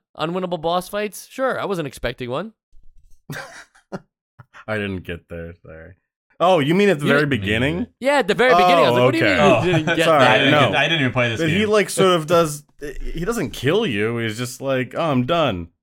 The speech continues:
Speaker 2: Like, I'm gonna"
Speaker 1: Yeah, yeah, no, but you, you have to, like, take a certain amount of damage before
Speaker 2: Oh.
Speaker 1: he's like, "I'm done with you."
Speaker 2: Okay.
Speaker 1: But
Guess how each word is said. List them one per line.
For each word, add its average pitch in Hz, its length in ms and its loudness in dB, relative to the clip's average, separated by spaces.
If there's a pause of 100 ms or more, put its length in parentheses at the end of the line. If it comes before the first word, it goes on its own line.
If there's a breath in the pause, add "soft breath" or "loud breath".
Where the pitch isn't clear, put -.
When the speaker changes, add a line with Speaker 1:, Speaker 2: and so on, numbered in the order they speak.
(120)
Speaker 2:
Like, 117 300 -12
I'm 123 160 -6
gonna" 135 160 0
Speaker 1:
Yeah, 233 100 2 (200)
yeah, 151 40 -4
no, 208 160 0
but 160 180 0
you, 180 200 4 (100)
you 160 120 0
have 165 120 -2
to, 156 80 -4
like, 139 180 -6
take 160 240 -8
a 135 80 -4
certain 143 220 -4
amount 135 200 -4
of 107 60 -14
damage 127 440 -4
before 120 240 -8
Speaker 2:
Oh. 127 340 4
Speaker 1:
he's 85 140 -6
like, 117 280 -10
"I'm 120 220 -8
done 110 240 -8
with 110 220 -16
you." 101 80 -16
Speaker 2:
Okay. 85 480 -6
Speaker 1:
But 135 160 -6